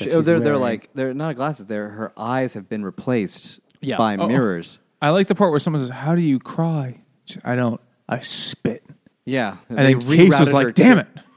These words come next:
Speaker 3: it."
Speaker 1: like, first of all, they rerouted her tear ducts.
Speaker 3: Spit?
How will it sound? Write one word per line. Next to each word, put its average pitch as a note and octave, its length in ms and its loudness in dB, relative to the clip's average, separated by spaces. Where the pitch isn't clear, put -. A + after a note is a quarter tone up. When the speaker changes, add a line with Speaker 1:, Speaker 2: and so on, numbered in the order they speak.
Speaker 3:
it." - 80 -14
Speaker 1:
like, B2+ 140 -4
first F#3 180 0
of G3+ 40 4
all, F3+ 60 4
they C#3 140 2
rerouted E3+ 420 2
her C3 100 -4
tear D3 220 -4
ducts. G#2 300 -4
Speaker 3:
Spit? B2+ 320 -6